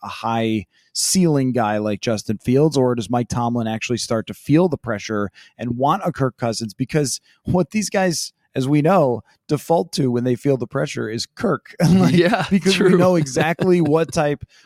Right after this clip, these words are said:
Speaker 1: of performance he's going to give you, where with most quarterbacks, there's a lot of other questions. Uh,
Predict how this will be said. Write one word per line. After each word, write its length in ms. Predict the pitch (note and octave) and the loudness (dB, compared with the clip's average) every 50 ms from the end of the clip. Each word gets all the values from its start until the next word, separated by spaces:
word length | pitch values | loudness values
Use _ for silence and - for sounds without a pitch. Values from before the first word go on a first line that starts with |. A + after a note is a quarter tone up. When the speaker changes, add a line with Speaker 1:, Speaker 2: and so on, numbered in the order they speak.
| _ - | _ -4
Speaker 1:
of 280 | - C#3 C#3+ C#3 B2+ - | -2 0 0 0 0 -2
performance 540 | - C#3 B2+ - D3+ D#3+ D#3+ D#3 C#3 - - | -2 -4 -2 -2 -2 -2 -2 -2 -4 -6 -6
he's 200 | C3 D3+ D3 C3+ | -6 -4 -4 -2
going 280 | C3+ C3+ C3+ C3+ B2 | -2 0 0 -2 -2
to 100 | - A#2+ | -6 -6
give 200 | A#2 C#3+ D3 C3+ | -4 -4 -4 -2
you, 160 | C3+ C3 B2 | -2 -2 -2
where 220 | A#2 A2+ A#2+ A#2+ A#2 | -2 -2 -4 -4 -4
with 120 | A#2 A2+ | -4 -4
most 340 | A#2+ B2+ C3+ D3 C#3+ - - | -4 -2 -2 -2 -2 -4 -6
quarterbacks, 560 | _ - C3 B2 B2+ A#2 A#2 G#2+ G#2+ - - | _ -4 -2 -2 -2 -2 -4 -4 -6 -6 -10
there's 140 | - A2+ G#2+ | -10 -8 -8
a 40 | A#2 | -8
lot 400 | A2+ A2 G#2+ G#2 G#2 G#2 G2+ - _ _ _ _ _ _ _ | -6 -4 -4 -2 -2 -4 -4 -8 _ _ _ _ _ _ _
of 160 | - B2 A#2 B2 | -6 -2 -2 -2
other 360 | A2+ G#2+ A2 G#2 G#2 G2+ F#2+ - | 0 0 -2 -2 -2 -4 -4 -2
questions. 560 | - D#3+ D#3 - - - F#2+ F2 - - - _ _ _ _ _ _ - | -2 0 0 -2 -4 -8 -10 -10 -12 -14 -14 _ _ _ _ _ _ -10
Uh, 220 | A2+ G#2+ G#2 G2 | -6 -6 -6 -6